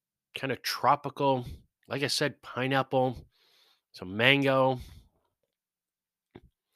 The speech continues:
little bit of toastiness. This is definitely not bourbon. It's definitely not American rye or Canadian rye. I'm gonna go Irish or Scotch on this.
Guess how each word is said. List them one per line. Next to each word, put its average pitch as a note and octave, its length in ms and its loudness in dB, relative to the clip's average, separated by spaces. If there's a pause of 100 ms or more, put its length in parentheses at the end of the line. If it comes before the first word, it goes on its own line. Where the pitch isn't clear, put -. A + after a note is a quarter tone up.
(240)
little B2 140 -2
bit A#2 160 0
of - 80 -20
toastiness. C#3 720 -2 (1500)
This - 160 -2
is B2+ 80 -2
definitely D#3 300 6
not C#3+ 240 6
bourbon. G#2+ 360 -2 (920)
It's A2 260 -4
definitely A2+ 340 0
not G#2+ 280 2 (240)
American G#2+ 480 -2
rye G2+ 260 -2
or G2 120 -2
Canadian F#2+ 500 -6
rye. F#2 340 -6 (1300)
I'm A#2+ 160 0
gonna B2 180 2
go B2+ 360 8
Irish A2 840 -2 (560)
or - 120 -12
Scotch - 640 0
on C3 200 -4
this. C3 360 -2